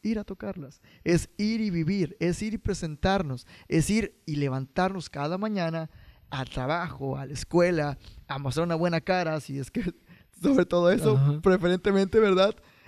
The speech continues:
Speaker 1: Ese es nuestro trabajo, porque al final Dios se va a encargar de lo demás. Confiar en Dios, confiar en
Speaker 2: Sí,
Speaker 1: mí.
Speaker 2: totalmente, este, hay un, este,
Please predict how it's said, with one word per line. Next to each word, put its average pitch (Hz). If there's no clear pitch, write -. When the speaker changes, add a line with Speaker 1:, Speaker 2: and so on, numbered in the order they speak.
Speaker 1:
Ese 240
es 254
nuestro 226
trabajo, 233
porque 165
al 160
final 175
Dios 214
se 220
va 214
a -
encargar 196
de 185
lo 165
demás. 175
Confiar 165
en 214
Dios, 262
confiar 240
en 262
Speaker 2:
Sí, 247
Speaker 1:
mí. 135
Speaker 2:
totalmente, 147
este, 131
hay 139
un, 131
este, 131